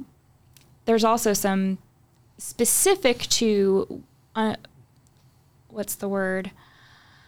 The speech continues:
Uh, weathering <laughs> unfriendly citizen comments. Um, there's also an important, uh,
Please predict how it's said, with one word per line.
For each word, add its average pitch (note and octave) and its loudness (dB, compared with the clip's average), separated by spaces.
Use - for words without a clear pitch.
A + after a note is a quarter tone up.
Uh, F3+ -2
weathering G3+ 0
<laughs> - 2
unfriendly A3 2
citizen G#3+ 2
comments. G3+ 0
Um, F#3+ 0
there's A3+ 2
also A#3 2
an G#3 2
important, G#3 0
uh, A3 -6